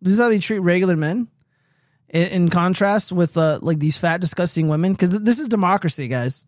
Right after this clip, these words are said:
This is, this is, uh, liberalism that, that rules us. It's like the promotion and celebration of everything that's ugly. Lizzo is a fucking,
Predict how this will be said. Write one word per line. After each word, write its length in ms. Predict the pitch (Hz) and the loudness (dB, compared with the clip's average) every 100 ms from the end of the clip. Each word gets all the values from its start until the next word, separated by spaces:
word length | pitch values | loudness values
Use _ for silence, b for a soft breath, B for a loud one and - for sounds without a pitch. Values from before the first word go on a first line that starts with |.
| - | -4
This 160 | 180 | -2
is, 160 | 190 190 | -2 -4
this 180 | 196 208 | -2 -2
is, 160 | 226 | -2
uh, 200 | 196 185 | 0 2
liberalism 800 | 160 185 180 151 143 131 110 120 - _ _ _ _ - | 4 4 4 0 0 -2 -4 -6 -10 _ _ _ _ -4
that, 240 | 165 165 | 0 0
that 120 | 151 165 | 2 2
rules 320 | 170 180 147 | 4 2 0
us. 260 | 117 113 | -4 -6
It's 180 | 160 147 | -6 -4
like 120 | 196 | -4
the 80 | 170 | -2
promotion 540 | 165 190 190 208 202 202 | 0 4 6 4 4 0
and 100 | 180 | 0
celebration 520 | 185 170 165 170 175 | 0 0 0 0 0
of 80 | 127 - | -2 -2
everything 380 | 190 190 180 | 0 2 2
that's 160 | 170 139 | 0 0
ugly. 300 | - 156 135 | -2 0 0
Lizzo 340 | 143 220 294 233 | 0 0 2 0
is 80 | |
a 80 | 175 | 0
fucking, 460 | 123 214 185 160 | -2 -4 -2 -2